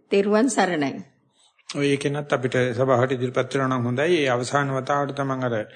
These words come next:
Speaker 2: සිහියෙන් ඉරියව්ව වෙනස් කරලා නැවත හිත දැම්මහම තමන්ට පහසුවෙන් මූල කර්මස්ථානට යන්න පුළුවන් වුණාද? අර වේදනාවෙන් මිරිකිලා කකුල තද කරගෙන කරන භාවනාවත්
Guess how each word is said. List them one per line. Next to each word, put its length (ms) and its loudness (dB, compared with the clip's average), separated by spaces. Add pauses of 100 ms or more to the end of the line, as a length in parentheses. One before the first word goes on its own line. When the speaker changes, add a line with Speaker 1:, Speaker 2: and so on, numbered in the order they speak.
(220)
Speaker 2:
සිහියෙන් 480 -2
ඉරියව්ව 420 0
වෙනස් 300 0
කරලා 500 -2 (520)
නැවත 460 0
හිත 300 0
දැම්මහම 600 0 (760)
තමන්ට 480 -2
පහසුවෙන් 640 0 (120)
මූල 240 -2
කර්මස්ථානට 640 0
යන්න 220 0
පුළුවන් 320 0
වුණාද? 340 0 (440)
අර 160 -6
වේදනාවෙන් 760 2
මිරිකිලා 480 2
කකුල 260 -2
තද 280 0
කරගෙන 380 0
කරන 320 -2 (680)
භාවනාවත් 760 2